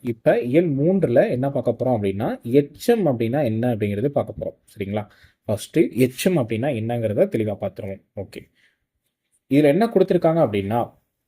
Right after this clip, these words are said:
படித்தான், படித்தான், படித்த, படித்து ஆகிய சொற்களை கவனியுங்கள். படித்தான் என்னும் சொல்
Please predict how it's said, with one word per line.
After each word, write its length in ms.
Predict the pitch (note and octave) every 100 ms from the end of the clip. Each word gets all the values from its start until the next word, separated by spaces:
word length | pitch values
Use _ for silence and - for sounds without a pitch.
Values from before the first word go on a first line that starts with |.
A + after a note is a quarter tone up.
| _ _ _ _ _ _ -
படித்தான், 680 | B2+ D3+ D#3+ - A#2+ E3+ B3+ _ _ _ _ _ _ _ _ _ _ _ _
படித்தான், 560 | B2 C#3 D3+ - C3 A3+ - _ -
படித்த, 760 | A#2 C3 C#3 - D3 C4 -
படித்து 540 | - C#3 D3+ - D3 -
ஆகிய 300 | - B2 C3
சொற்களை 460 | B2 C#3+ C#3 F3+ E3+
கவனியுங்கள். 680 | A#2+ G#2 G2+ G2 G#2 G#2 - _ _ _ _ E3
படித்தான் 440 | F3+ A3+ - A#3+
என்னும் 260 | G3 B2+ A2
சொல் 480 | - B2 F3+ -